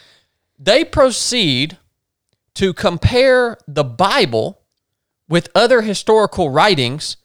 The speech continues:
such as Shakespeare and Hamlet and many others. They're literally making direct comparisons, saying that Shakespeare's writings contain just as much truth and wisdom as,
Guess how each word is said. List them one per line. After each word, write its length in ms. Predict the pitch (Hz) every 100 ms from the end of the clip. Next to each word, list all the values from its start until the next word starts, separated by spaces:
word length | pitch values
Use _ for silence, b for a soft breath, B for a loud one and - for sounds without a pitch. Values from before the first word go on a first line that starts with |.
| _ _ -
such 320 | - 202 175
as 100 | 147
Shakespeare 1040 | - 208 214 - - 190 190 185 185 170 -
and 140 | 143
Hamlet 580 | 139 185 190 175 175 175 -
and 220 | 147 156
many 220 | 175 233 185
others. 420 | 208 - - - _ _ _ _ _ _ _
They're 220 | 156 196
literally 320 | 214 262 226
making 420 | 202 208 208 185 151
direct 360 | 165 208 -
comparisons, 680 | 180 160 196 196 190 165 139
saying 380 | - 180 170 156
that 180 | 143 -
Shakespeare's 800 | - 226 269 - - 160 151 139
writings 460 | 147 151 165 160
contain 480 | - 156 160 190 180
just 260 | 151 233 -
as 160 | 165
much 360 | 139 160 - -
truth 360 | - 196 180 139
and 140 | 135
wisdom 380 | 160 180 143 151
as, 240 | 139 131